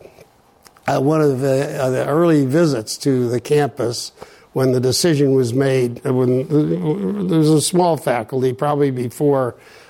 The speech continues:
uh, Herb York was appointed as, uh, ch-, uh, chancellor, and, uh, Kerr came down and he said, "You know, you're, you're gonna be a full campus of the University of California,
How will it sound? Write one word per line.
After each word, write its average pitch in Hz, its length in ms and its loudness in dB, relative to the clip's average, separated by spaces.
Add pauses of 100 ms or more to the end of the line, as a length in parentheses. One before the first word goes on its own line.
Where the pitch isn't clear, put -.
(140)
uh, 120 380 0
Herb 135 300 0
York 135 300 -2
was 120 140 -4
appointed 120 460 -2
as, 117 300 -6
uh, 117 300 -4 (240)
ch-, - 140 -16
uh, 127 160 -4
chancellor, 131 680 -4 (680)
and, 135 400 0
uh, 123 420 0 (460)
Kerr 170 400 2
came 147 400 0
down 135 340 0
and 131 140 0
he 131 420 -6 (200)
said, 135 420 -2
"You 156 100 0
know, 151 160 4
you're, 156 320 0
you're 165 220 2
gonna 156 200 4
be 139 300 0
a 123 60 -2
full 151 400 -2
campus 127 640 -4 (280)
of 131 140 -4
the 123 80 -2
University 131 560 2
of 113 80 -4
California, 123 840 -2